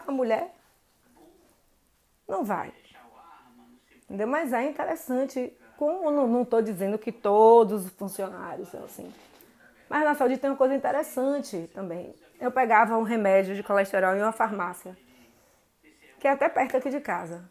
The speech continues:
Aí um dia, não tava nem trabalhando ainda, fui lá uma hora da tarde, só abre duas.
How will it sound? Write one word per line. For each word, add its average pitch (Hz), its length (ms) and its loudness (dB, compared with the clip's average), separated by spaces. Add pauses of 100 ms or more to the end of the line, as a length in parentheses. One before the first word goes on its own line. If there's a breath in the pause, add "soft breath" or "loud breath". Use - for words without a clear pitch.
(360)
Aí 539 200 -8
um 370 100 0
dia, 240 480 2 (1040)
não 285 100 -4
tava 285 200 2
nem 330 120 0
trabalhando 370 460 -2
ainda, 220 380 -2
fui 339 180 -4
lá 269 180 10
uma 302 220 4
hora 254 100 4
da 233 120 2
tarde, 220 320 -4 (560)
só 311 160 4
abre 294 280 10
duas. 247 540 4